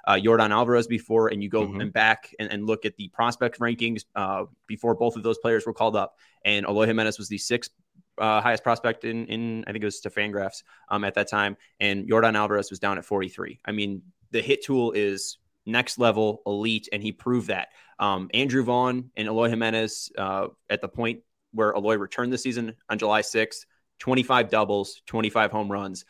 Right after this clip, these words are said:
Speaker 1: Jose Abreu, July sixth to the end of the season, twenty doubles, five home runs. I, I, I just think that it's, it's time, and I think that you can go out and get an outfielder who you don't have to worry about the defense.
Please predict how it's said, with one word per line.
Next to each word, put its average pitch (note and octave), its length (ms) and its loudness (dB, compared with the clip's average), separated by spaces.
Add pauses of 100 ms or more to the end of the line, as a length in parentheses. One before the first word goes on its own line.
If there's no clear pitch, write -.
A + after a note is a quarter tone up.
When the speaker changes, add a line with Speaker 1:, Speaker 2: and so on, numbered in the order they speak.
(400)
Speaker 1:
Jose A#2 280 6
Abreu, G#2+ 340 2
July G#2 280 2
sixth - 320 -4
to G2+ 80 -8
the G2+ 80 -4
end G2 80 -4
of F#2+ 40 -10
the F#2+ 60 -10
season, F#2+ 360 -10 (200)
twenty A2+ 260 0
doubles, G2 460 0 (100)
five G2+ 220 4
home - 180 -8
runs. - 320 -12 (760)
I, A2+ 120 4
I, G#2 80 2 (100)
I A#2 40 4
just B2+ 240 2
think C3+ 240 0
that C3 200 6 (180)
it's, B2+ 320 -2
it's A#2+ 160 0
time, F#2+ 380 -4
and G#2 120 -6
I G#2+ 80 0
think A2+ 240 -4
that A#2+ 160 0
you A2+ 100 -2
can A#2 140 -2
go A2+ 180 6
out A2 280 4 (200)
and G#2 300 -2 (400)
get C3 160 2
an C#3 120 0
outfielder C3+ 500 2
who B2+ 320 -4
you A#2+ 120 -4
don't - 120 -2
have - 120 0
to D#3 60 0
worry C#3+ 220 8
about C3+ 180 4
the B2+ 80 -8
defense. C3 560 0